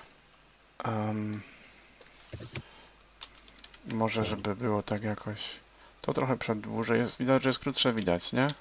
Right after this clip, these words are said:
No i dokładam trochę siły reakcji i oznaczę ją, e, F jak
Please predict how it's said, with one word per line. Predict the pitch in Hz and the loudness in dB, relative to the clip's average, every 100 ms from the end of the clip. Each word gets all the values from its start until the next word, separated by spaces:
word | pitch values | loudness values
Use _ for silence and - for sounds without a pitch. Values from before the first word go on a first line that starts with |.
| - | -2
No | 139 | 2
i | 131 | 4
dokładam | 131 143 117 | 6 8 6
trochę | - 117 110 | 6 2 2
siły | 113 104 | 4 6
reakcji | 98 113 127 - 135 139 - - - - - - - - - - | 10 8 6 0 -2 -2 -8 -16 -16 -20 -20 -20 -20 -20 -12 -2
i | 110 107 107 101 - - - - - - - - - - - - - - - | 0 2 0 -2 -6 -20 -20 -20 -20 -20 -20 -20 -20 -20 -20 -20 -20 -20 -8
oznaczę | - 107 113 117 | -2 4 4 6
ją, | 104 | 4
e, | 104 - - - - - - - | 4 -6 -16 -20 -20 -16 -8 -6
F | - - - 123 139 - | -6 -4 4 6 6 4
jak | 110 104 101 - | 4 4 2 -4